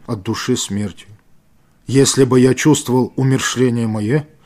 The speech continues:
пребывал бы в непрерывном покаянии. Если бы я чувствовал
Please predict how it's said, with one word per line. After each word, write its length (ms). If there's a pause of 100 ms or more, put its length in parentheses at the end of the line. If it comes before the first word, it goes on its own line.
(100)
пребывал 540
бы 140
в 80
непрерывном 640
покаянии. 680 (600)
Если 360
бы 160
я 140
чувствовал 520